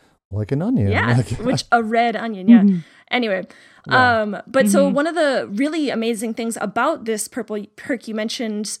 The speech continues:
Speaker 2: uh, color fast dye, is that this purple dye
Speaker 1: Yeah.
Speaker 2: would actually not fade with sun exposure. It would get more purple.
Speaker 1: Oh, that's so cool.
Speaker 2: Yeah. But I am
Speaker 1: <laughs> I love
Speaker 2: curious,
Speaker 1: it.
Speaker 2: do you guys know how they made it?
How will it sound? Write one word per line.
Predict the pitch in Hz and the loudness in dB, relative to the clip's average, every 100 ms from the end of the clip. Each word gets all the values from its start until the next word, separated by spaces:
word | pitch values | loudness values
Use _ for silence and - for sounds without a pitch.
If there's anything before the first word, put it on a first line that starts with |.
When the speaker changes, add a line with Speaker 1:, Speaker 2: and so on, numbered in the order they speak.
| _ | _
Speaker 2:
uh, | 196 185 | -8 -8
color | - - 320 320 | -10 -6 -4 -4
fast | 277 196 165 - - | -6 -6 -8 -10 -8
dye, | 175 170 | -8 -6
is | 165 214 | -6 -6
that | 220 175 | -8 -6
this | 208 285 | -4 -2
purple | - - 277 277 | -6 -8 -8 -6
dye | 202 214 196 | -4 -4 -2
Speaker 1:
Yeah. | 202 123 131 120 | -2 0 0 0
Speaker 2:
would | 240 - | -2 -4
actually | 247 - 320 | -4 -6 -4
not | 269 233 214 - | -2 -2 -2 -6
fade | - 247 233 262 - | -8 -8 -6 -6 -8
with | 208 | -8
sun | - 196 202 | -6 -6 -6
exposure. | 240 - - 262 277 302 | -8 -10 -8 -6 -6 -8
It | 262 | -6
would | 208 214 | -8 -8
get | - 247 - | -4 -4 -2
more | 214 214 220 233 | -2 -2 -2 -4
purple. | - - 220 190 180 _ _ _ _ _ _ _ _ _ _ _ _ 131 | -8 -12 -10 -10 -12 _ _ _ _ _ _ _ _ _ _ _ _ -4
Speaker 1:
Oh, | 123 | -2
that's | 123 120 - | 0 -2 -4
so | 135 120 | -4 -4
cool. | 117 104 | -6 -4
Speaker 2:
Yeah. | 233 196 - _ _ _ _ | -2 -2 -4 _ _ _ _
But | - 302 - _ _ | 0 2 0 _ _
I | 160 254 285 | -2 0 0
am | 311 277 | -2 -4
Speaker 1:
<laughs> | 269 | 0
I | |
love | 262 | 2
Speaker 2:
curious, | 349 277 202 202 233 - - | 2 4 4 2 2 -4 -8
Speaker 1:
it. | - _ _ _ _ _ | -12 _ _ _ _ _
Speaker 2:
do | 233 | -6
you | 277 320 | -4 -2
guys | 403 349 | -4 -4
know | 349 359 349 285 | -2 -2 -2 -6
how | - 233 | -4 -4
they | 254 226 | -2 -4
made | 185 190 | -4 -6
it? | 311 415 | -4 -6